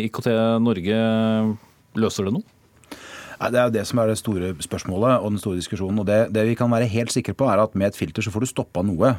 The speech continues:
Speaker 2: For et filter teknisk sett virker jo, men spørsmålet er hva er det det stopper, på hvilken måte og til hvilken pris.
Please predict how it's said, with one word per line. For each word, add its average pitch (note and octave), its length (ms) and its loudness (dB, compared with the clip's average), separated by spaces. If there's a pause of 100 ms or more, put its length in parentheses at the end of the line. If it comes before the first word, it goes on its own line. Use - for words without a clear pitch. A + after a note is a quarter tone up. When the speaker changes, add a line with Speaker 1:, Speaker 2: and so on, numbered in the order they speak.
Speaker 2:
For G2+ 100 0
et F#2+ 80 -4
filter - 560 -6
teknisk - 380 -6
sett B2 160 -2
virker G#2+ 400 -2
jo, - 20 -4
men F#2+ 240 -2
spørsmålet - 800 -4
er F2+ 160 -2 (100)
hva E2+ 140 -2
er E2+ 100 -4
det F#2 60 -4
det - 80 -12
stopper, A#2 320 -4
på G#2 80 0
hvilken F#2+ 260 -4
måte E2+ 220 -6
og D#2+ 80 -4
til F2+ 100 -2
hvilken E2 240 -6
pris. F2 380 -6